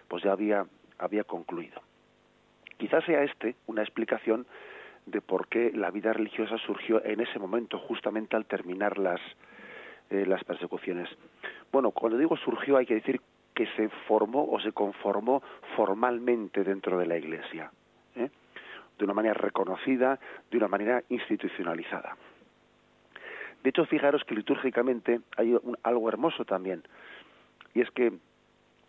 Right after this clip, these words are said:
el día veinticinco de diciembre, eh, celebramos la Natividad del Señor. Y luego hay tres, tres fiestas que siguen a esta fiesta que, que la liturgia romana las, las celebró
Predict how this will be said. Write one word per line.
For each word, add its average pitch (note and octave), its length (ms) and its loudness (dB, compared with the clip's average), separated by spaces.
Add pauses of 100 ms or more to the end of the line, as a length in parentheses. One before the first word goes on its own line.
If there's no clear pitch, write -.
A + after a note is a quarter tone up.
(120)
el G#2+ 120 4
día B2+ 140 6
veinticinco A#2 640 0
de F2+ 80 0
diciembre, A2 640 2 (1160)
eh, F#2+ 340 4
celebramos G#2 480 0
la G2+ 100 0
Natividad F#2 480 -2
del F2+ 200 -2
Señor. A#2+ 320 -2 (1300)
Y A#2+ 80 2
luego F3 160 4
hay F3 80 6
tres, D3+ 320 4 (1080)
tres B2+ 220 0
fiestas B2+ 440 0
que - 140 -10
siguen G#2+ 360 0
a G2 60 0
esta G#2 200 -2
fiesta A#2+ 340 0
que, A2+ 200 2 (540)
que - 80 0
la G2+ 80 6
liturgia B2 500 0
romana A2+ 520 2
las, A2+ 200 0 (120)
las G2 280 2 (260)
celebró G#2 440 2